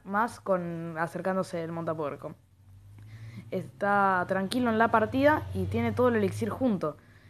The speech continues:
Entonces decide que ya sería hora de pasar a atacar. Hace un ataque bastante fuerte y lo que quiere lograr en este momento es que la, los espadazos de la Valquiria no hubiesen lastimado a sus duendes,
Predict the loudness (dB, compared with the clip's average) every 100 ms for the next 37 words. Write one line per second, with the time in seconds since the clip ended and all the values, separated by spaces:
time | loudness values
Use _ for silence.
0 | -10 -4 0 2 2 0 -2 -4 0 4
1 | 4 4 2 2 2 -2 _ -8 0 4
2 | 4 4 2 0 -2 0 0 -2 -6 -10
3 | -14 _ _ _ _ _ -6 -2 0 0
4 | 0 2 2 2 0 0 -2 -2 0 2
5 | 2 2 0 -2 -14 -20 -20 _ -12 -4
6 | 0 0 2 2 4 2 2 0 -2 -2
7 | -2 -2 -2 2 2 2 -2 0 2 2
8 | 2 2 2 0 -2 -4 -4 -2 0 2
9 | 2 2 2 0 0 2 2 2 2 0
10 | -2 -2 -4 -2 0 2 2 4 4 4
11 | 0 -2